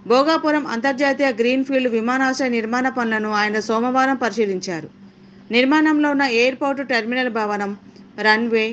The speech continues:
ఎయిర్ ట్రాఫిక్ కంట్రోల్ సెంటర్ భవనాలు, ఇతర నిర్మాణ పనులను ఆయన సందర్శించారు.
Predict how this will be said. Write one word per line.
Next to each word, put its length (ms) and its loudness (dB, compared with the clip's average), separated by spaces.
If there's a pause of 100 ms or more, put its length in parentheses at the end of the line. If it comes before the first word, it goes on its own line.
(300)
ఎయిర్ 200 4
ట్రాఫిక్ 420 -2
కంట్రోల్ 320 -4
సెంటర్ 340 -2
భవనాలు, 520 -2 (360)
ఇతర 280 4
నిర్మాణ 440 0
పనులను 380 -2
ఆయన 280 0
సందర్శించారు. 840 -4